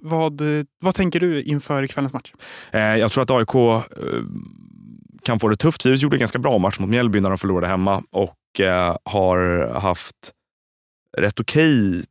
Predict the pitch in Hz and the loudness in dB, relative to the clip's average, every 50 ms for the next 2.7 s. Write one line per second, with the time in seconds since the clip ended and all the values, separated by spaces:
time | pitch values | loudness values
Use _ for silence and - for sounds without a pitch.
0 | _ - - - - 123 107 113 135 139 - - - - 139 117 107 101 101 - | _ -16 -12 -6 -2 0 2 2 0 0 -2 -6 -4 -2 -2 0 -2 -2 -4 -2
1 | - 87 78 90 - - - 101 101 - - 78 82 92 98 110 - 101 101 95 | -2 -2 -2 -2 -4 -6 -8 -8 -6 -6 -6 -6 -4 -6 -8 -6 -4 -4 -2 -2
2 | 104 104 101 101 95 95 95 92 90 87 87 85 85 85 | -2 -2 -2 -2 -2 -2 -2 -2 -2 -2 -2 -4 -4 -6